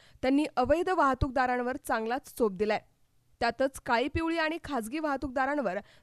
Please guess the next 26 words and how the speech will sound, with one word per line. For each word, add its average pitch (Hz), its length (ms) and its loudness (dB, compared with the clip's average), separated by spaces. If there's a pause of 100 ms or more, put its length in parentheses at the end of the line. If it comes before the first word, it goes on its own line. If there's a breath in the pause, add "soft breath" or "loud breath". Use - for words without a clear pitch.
दंडात्मक 277 640 0
कार्यवाहीचं 277 560 0
पाऊल 254 280 0
उचललं 311 380 -2
असल्यामुळे 294 500 -2
एक 240 260 -2
खाजगी 247 360 -4
वाहन 294 300 0
चालकानं 262 500 -2 (320 loud breath)
यांच्या 269 360 2
त्रासाला 320 560 -2
कंटाळून 302 600 -4
तीन 302 300 -4
दिवसाखाली 269 600 -6
विष 254 400 -4
प्राशन 220 320 -2
केलं 220 220 -2
होतं. 226 220 0 (1040)
सध्या 247 240 0
त्याच्यावर 240 420 -4
जिल्हा 240 300 -2
सामान्य 311 420 -2
रुग्णालयात 233 560 -4
उपचार 247 280 -6
चालू 220 260 -2
आहेत. 226 180 -2